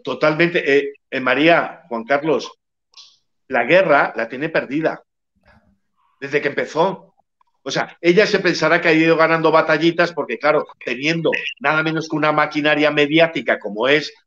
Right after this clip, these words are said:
Telecinco, con una productora que se ha volcado con un montón de palmeros y palmeras, con unas escenografías, iluminaciones, o sea, es que le han hecho algo a medida,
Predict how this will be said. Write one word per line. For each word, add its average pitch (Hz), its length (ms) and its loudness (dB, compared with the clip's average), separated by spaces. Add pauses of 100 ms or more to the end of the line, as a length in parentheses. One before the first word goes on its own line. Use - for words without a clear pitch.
Telecinco, 123 680 -2
con 120 120 -2
una 147 160 0
productora 147 720 2 (300)
que 127 180 0
se 127 220 -2
ha 139 140 4
volcado 156 680 2 (200)
con 139 200 -2
un 160 200 -4
montón 160 520 -4
de 156 140 2
palmeros 156 720 0
y 156 80 -2
palmeras, 156 600 2 (260)
con 131 220 -6
unas 160 420 0
escenografías, 156 1080 0
iluminaciones, 156 1000 0 (260)
o 147 80 -14
sea, 160 220 -2 (120)
es 135 260 -4
que 180 100 4
le 175 100 8
han 160 120 2
hecho 170 360 2
algo 175 380 4
a 135 200 4
medida, 147 800 0